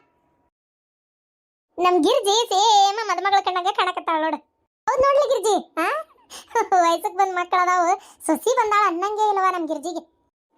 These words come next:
ಅಯ್ಯೋ, ಯವ್ವ ಶಾಂತಕ್ಕ ಸುಮ್ನಿರ ಯವ್ವ ಆತಗ. ಅಂಥದ್ದೇನೈತಿ? ಇದು ಸೀರೆ ನನ್ ಮದ್ವೆ ಅಂದ, ಅದ್ನ ಉಟ್ಕೊಂಡಿದ್ದೆ. ಇವೆಲ್ಲ ಮತ್ತೆ ನಿನ್ ಮಗಳ ಕೊಟ್ಟಾಳವ. ಹ್ಮ್, ಅದೇನ ಸಟ್ ಅಂತ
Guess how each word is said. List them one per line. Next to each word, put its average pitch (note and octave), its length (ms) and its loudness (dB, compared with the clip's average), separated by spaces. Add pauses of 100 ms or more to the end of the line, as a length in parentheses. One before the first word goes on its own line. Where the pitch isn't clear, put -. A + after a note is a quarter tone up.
(160)
ಅಯ್ಯೋ, B3 180 -2 (200)
ಯವ್ವ C#4+ 180 2
ಶಾಂತಕ್ಕ D4 440 -2
ಸುಮ್ನಿರ D4 340 -2 (100)
ಯವ್ವ B3+ 140 -4
ಆತಗ. B3 220 -10 (600)
ಅಂಥದ್ದೇನೈತಿ? C#4 680 -2 (600)
ಇದು C4+ 240 0
ಸೀರೆ F4 540 2
ನನ್ C#4+ 240 -4
ಮದ್ವೆ C4 160 -4
ಅಂದ, D4 180 -2 (720)
ಅದ್ನ A#3+ 260 -4
ಉಟ್ಕೊಂಡಿದ್ದೆ. B3+ 480 -4 (760)
ಇವೆಲ್ಲ G4+ 300 2 (240)
ಮತ್ತೆ E4+ 280 -4
ನಿನ್ E4 200 -2
ಮಗಳ D4 200 2
ಕೊಟ್ಟಾಳವ. C4+ 340 -4 (420)
ಹ್ಮ್, B3+ 120 -4 (140)
ಅದೇನ C#4 300 2
ಸಟ್ D4 280 -2
ಅಂತ B3 180 -2